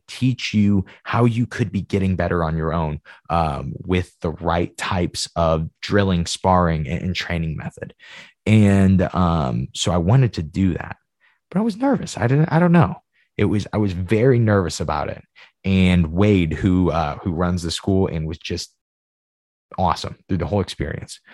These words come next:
uh, sends me a message the next day. Bryce and I just talked about it. The next day, he sends me a message, and he goes, "Hey, s-, me and some of the guys were talking.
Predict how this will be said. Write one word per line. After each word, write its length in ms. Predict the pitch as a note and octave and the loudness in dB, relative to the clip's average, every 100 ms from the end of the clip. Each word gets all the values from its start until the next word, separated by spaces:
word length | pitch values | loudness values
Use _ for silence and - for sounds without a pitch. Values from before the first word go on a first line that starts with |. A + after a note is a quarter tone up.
| - _ | -20 _
uh, 160 | - - | -4 -2
sends 320 | - A2+ G#2 | 0 2 4
me 120 | A2 | 4
a 40 | G2+ | 4
message 420 | F#2+ F#2 - D2+ | 2 0 -4 -8
the 100 | E2 | -4
next 380 | F2+ G2+ G#2 - | 0 0 0 -4
day. 160 | F2 D2+ | -6 -2
Bryce 260 | F#2 F#2 | 0 0
and 80 | F#2+ | -2
I 80 | E2+ | -2
just 240 | D#2 A2 - | -2 -2 -2
talked 240 | F2 - | -4 -2
about 180 | F2 F2 | -2 -2
it. 60 | - | -4
The 60 | |
next 280 | F2 F#2 - | -4 -4 -2
day, 80 | E2 | -4
he 40 | |
sends 280 | D#2+ E2+ D#2 | -2 -6 -6
me 60 | E2 | -6
a 40 | |
message, 480 | D#2+ - - B1+ - - - - - | -6 -8 -10 -12 -14 -20 -20 -20 -4
and 60 | |
he 60 | G2+ | -2
goes, 180 | - - | -2 -2
"Hey, 180 | A#2 G2 | -2 -2
s-, 220 | - - | -4 -2
me 200 | A2+ D3 F#3+ | 4 4 4
and 100 | - | 0
some 160 | F#3 | 0
of 40 | F3 | 0
the 60 | |
guys 320 | - C#3+ C#3+ | 2 2 2
were 80 | G2 | -2
talking. 400 | - F2+ D#2+ - | -4 -6 -6 -14